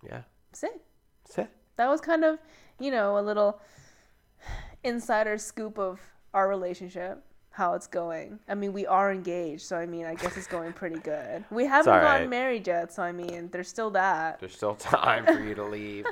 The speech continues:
Speaker 1: All right.
Speaker 2: No, there isn't. What? You can't leave me.
Speaker 1: I said you.
Speaker 2: Get outta here.
Speaker 1: I said you, dog.
Speaker 2: Oh, I'm
Speaker 1: Nice
Speaker 2: not
Speaker 1: try.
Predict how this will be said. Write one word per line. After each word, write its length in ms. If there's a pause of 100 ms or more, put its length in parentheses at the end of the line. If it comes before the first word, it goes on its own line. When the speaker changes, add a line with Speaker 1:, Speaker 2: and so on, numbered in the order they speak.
(300)
Speaker 1:
All 80
right. 120
Speaker 2:
No, 180
there 200
isn't. 280
What? 520
You 80
can't 300
leave 280
me. 420 (440)
Speaker 1:
I 40
said 240
you. 60
Speaker 2:
Get 160
outta 220
here. 180
Speaker 1:
I 60
said 220
you, 160
dog. 280 (280)
Speaker 2:
Oh, 200
I'm 360
Speaker 1:
Nice 220
Speaker 2:
not 100
Speaker 1:
try. 320